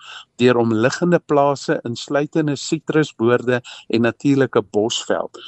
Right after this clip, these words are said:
Nou hierdie is 'n perfekte geleentheid vir stadsjappies om uit te breek en die Magaliesberg op sy egte avontuurlustige manier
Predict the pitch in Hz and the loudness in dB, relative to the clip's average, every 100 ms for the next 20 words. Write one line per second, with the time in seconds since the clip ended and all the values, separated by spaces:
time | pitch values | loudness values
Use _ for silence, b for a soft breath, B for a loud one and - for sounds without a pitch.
0 | B B - 117 143 180 175 165 - 139 | B B -2 4 6 6 2 0 -2 -2
1 | - - - 202 - 175 - 117 110 107 | -4 -8 -2 -2 0 -2 2 0 0 -2
2 | 110 110 - 117 - - 175 - - 107 | -2 -2 -2 -4 -4 -2 -2 -2 -4 0
3 | 107 - 101 - 110 107 - 170 - 180 | 0 -2 -10 -4 -4 -2 -2 -2 0 0
4 | 117 113 117 B B B - 117 113 110 | 2 2 0 B B B -4 0 0 -2
5 | - 175 170 170 - - 104 107 - - | -2 -4 -2 -4 -4 0 0 0 -4 -10
6 | - 117 - - 165 - - 160 - - | -4 -4 -2 -4 -4 -4 0 0 0 -4
7 | 151 156 147 - 143 113 107 - - 120 | -2 -4 -4 -4 -4 -2 -2 -4 -4 0
8 | 120 110 B B - 110 107 110 | 0 0 B B -4 -2 2 2